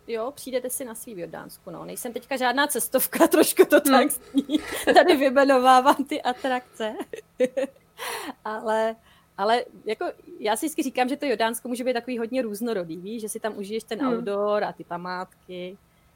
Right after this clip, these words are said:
Speaker 1: a dobrý jídlo a fajn lidi, takže jo. Asi, asi jak tady někdo napsal do toho komentáře, asi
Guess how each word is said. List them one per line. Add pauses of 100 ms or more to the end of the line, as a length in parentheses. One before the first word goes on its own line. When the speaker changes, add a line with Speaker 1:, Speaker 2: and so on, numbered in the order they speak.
Speaker 1:
a
dobrý
jídlo
a
fajn
lidi,
takže (640)
jo. (800)
Asi, (140)
asi
jak
tady
někdo
napsal
do
toho
komentáře,
asi